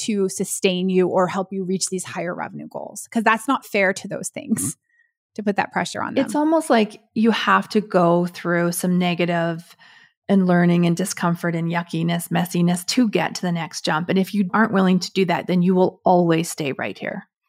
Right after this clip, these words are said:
Speaker 1: Yeah. Yeah, I think that's right. And you have to be willing to sacrifice what you have now for the bigger thing.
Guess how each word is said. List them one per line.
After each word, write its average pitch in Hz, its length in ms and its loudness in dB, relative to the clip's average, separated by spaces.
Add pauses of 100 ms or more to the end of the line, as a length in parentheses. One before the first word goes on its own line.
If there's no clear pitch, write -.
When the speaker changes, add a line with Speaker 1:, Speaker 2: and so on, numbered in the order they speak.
(120)
Speaker 1:
Yeah. 190 280 -8 (920)
Yeah, 247 180 -4 (380)
I 226 80 -2
think 247 140 2
that's 240 160 -2
right. 240 200 -2 (100)
And 240 240 6
you 247 60 -2
have 240 60 -6
to 254 60 -4
be 233 140 2
willing 214 240 0
to 208 40 -6
sacrifice 196 480 -4
what - 100 -12
you 208 80 -4
have 180 240 -2
now 180 320 -4
for 208 160 -6
the 185 60 -6
bigger 170 240 -6
thing. - 320 -12